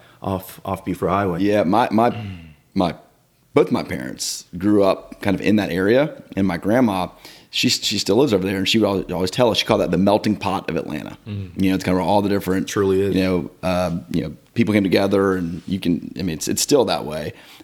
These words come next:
Speaker 2: Um, and we've gone to a bunch of different places. Mesh, think of some of the places we've, we've gone to out there.
Speaker 3: Um, one of the, <clears throat> one of my favorite places up there is the food terminal.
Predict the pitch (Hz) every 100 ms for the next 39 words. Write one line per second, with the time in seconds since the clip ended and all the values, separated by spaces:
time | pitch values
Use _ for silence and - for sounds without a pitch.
0 | - 98 98 107 160 180 175 120 143 131
1 | 110 143 110 98 123 123 180 180 165 151
2 | 151 139 143 135 139 135 139 131 85 -
3 | - 71 92 _ _ _ _ _ - 123
4 | 117 120 135 139 214 139 135 - 175 139
5 | 151 165 123 127 110 120 107 95 101 -
6 | 101 95 95 - 92 90 - 156 123 98
7 | 85 80